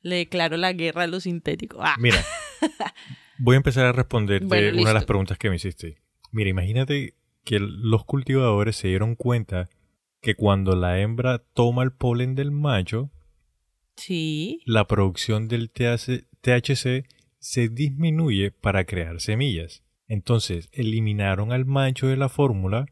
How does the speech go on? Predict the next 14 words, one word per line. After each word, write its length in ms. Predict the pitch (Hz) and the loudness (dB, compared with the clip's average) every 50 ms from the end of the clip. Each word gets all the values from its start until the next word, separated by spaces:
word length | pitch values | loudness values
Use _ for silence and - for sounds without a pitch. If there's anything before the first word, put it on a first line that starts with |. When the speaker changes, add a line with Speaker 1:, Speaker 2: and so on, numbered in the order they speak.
| _ _ _ _ _ _ _ _ _ _ _ | _ _ _ _ _ _ _ _ _ _ _
Speaker 2:
y 180 | 131 123 120 123 | -2 2 2 2
esto 400 | 107 - - - 139 131 131 127 | 2 0 0 2 2 4 4 4
hace 360 | 123 113 - - 131 139 - _ _ _ _ _ _ - | 2 2 0 -2 -4 -6 -6 _ _ _ _ _ _ -8
de 140 | 101 95 | -8 -6
que 480 | - - 92 90 85 85 85 82 - - _ _ _ _ | -4 -2 -2 -2 -2 -4 -4 -6 -8 -10 _ _ _ _
la 280 | - 120 123 131 143 143 | -4 -2 0 0 2 2
hembra 460 | 131 117 110 107 110 120 131 143 - _ _ _ _ _ | 0 0 0 0 0 0 0 -2 -4 _ _ _ _ _
produzca 520 | - - 107 101 101 101 - - 113 110 107 110 | 0 2 4 4 2 2 0 0 -2 -2 0 0
más 560 | 110 113 113 113 117 113 120 123 - - _ | 0 2 2 2 2 2 2 0 -2 -6 _
T 200 | - 139 131 131 | -4 -2 0 0
H 240 | 131 131 - - 143 | 0 -2 -2 -4 -4
C 300 | - - 135 131 147 143 - _ _ _ _ _ _ _ _ _ - | -2 -2 -2 -2 -4 -6 -10 _ _ _ _ _ _ _ _ _ -2
esperando 600 | 123 113 - - - 110 101 95 95 98 95 95 | -2 -2 -2 0 0 0 0 0 -2 -2 -2 -2
ser 460 | - - 104 95 92 95 92 87 - | -2 -2 -2 -2 -2 -2 -4 -8 -14